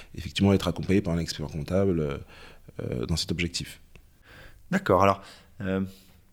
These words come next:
Speaker 2: Sarah, toi, t'as un peu de, un peu de recul puisque tu fais partie des, des,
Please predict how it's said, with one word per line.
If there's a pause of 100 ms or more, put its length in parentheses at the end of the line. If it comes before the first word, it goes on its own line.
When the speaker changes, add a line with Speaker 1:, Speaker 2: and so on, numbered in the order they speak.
(140)
Speaker 2:
Sarah,
toi,
t'as (300)
un
peu
de,
un
peu
de
recul
puisque
tu
fais
partie
des,
des,